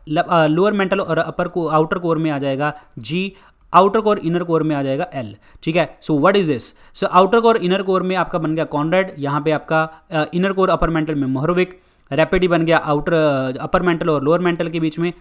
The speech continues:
और गुटनबर्ग बन गया लोअर मेंटल आउटर कोर के बीच में, और आउटर और इनर कोर के बीच में लेहमैन बन गया। जैसे जैसे आप नीचे चले जाएंगे टेम्परेचर बढ़ता चला जाएगा, डेंसिटी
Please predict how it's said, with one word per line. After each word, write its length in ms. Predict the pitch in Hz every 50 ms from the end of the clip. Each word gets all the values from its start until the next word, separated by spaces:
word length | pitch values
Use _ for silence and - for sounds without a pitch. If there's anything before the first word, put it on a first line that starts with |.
| _ -
और 100 | 143 131
गुटनबर्ग 460 | 127 147 156 185 185 185 170 156 151
बन 160 | 147 147 139 143
गया 220 | 160 170 180 175 - - - _ 147
लोअर 180 | 156 180 202
मेंटल 260 | 190 180 170 156 160 143
आउटर 280 | - 147 151 151 185
कोर 180 | 175 180 170 160
के 100 | 165 170
बीच 200 | 165 160 156 -
में, 160 | 160 175 180 - - - - -
और 320 | - 156 156 156 - - -
आउटर 300 | 165 190 202 - 220 220
और 180 | 214 196 196 190
इनर 220 | 160 160 170 170
कोर 200 | 165 160 156 151
के 100 | - 151
बीच 180 | 147 135 - 165
में 120 | 185 180
लेहमैन 440 | 135 113 120 123 123 139 156 175 156
बन 140 | 127 117 113
गया। 280 | 107 110 104 98 101 - - - - - -
जैसे 280 | 135 160 165 - 220
जैसे 200 | 214 208 - 214
आप 100 | 214 208
नीचे 220 | 190 175 170 190 190
चले 180 | 185 190 185
जाएंगे 320 | 175 175 170 170 170 175 180
टेम्परेचर 440 | 175 175 147 143 156 156 151 - 151
बढ़ता 240 | 135 - - 160
चला 240 | 151 160 160 156 156
जाएगा, 320 | 151 151 151 147 143 165 170
डेंसिटी 460 | 143 123 123 123 120 - - 226